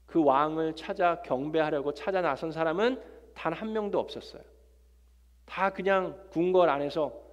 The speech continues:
어수선하게 이리저리 왔다 갔다 하면서 어쩔 줄을 몰라 했습니다.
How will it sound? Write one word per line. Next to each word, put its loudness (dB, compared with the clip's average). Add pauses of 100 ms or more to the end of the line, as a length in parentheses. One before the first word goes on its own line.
(200)
어수선하게 2
이리저리 2
왔다 2
갔다 0
하면서 0
어쩔 4
줄을 0
몰라 2
했습니다. -6